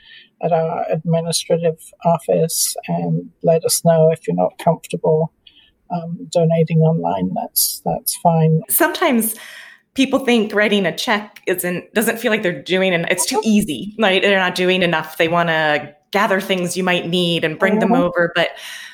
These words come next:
Speaker 2: with covid and everything else going on, I think, and your understanding of what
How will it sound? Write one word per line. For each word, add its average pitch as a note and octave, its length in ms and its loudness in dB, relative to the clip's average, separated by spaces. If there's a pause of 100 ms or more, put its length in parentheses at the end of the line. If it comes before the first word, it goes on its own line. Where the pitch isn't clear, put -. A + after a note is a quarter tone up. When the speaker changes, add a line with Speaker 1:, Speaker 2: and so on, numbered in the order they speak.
(120)
Speaker 2:
with F3+ 180 -6
covid A3 400 0
and F3+ 160 0
everything F#3+ 380 -2
else F#3 280 -2
going F3 340 -2
on, E3 440 -2 (240)
I E3+ 120 -4
think, - 280 -4
and D#3+ 160 -4 (320)
your G3+ 240 2
understanding E3+ 600 -2
of D3+ 160 -8
what D3+ 460 -2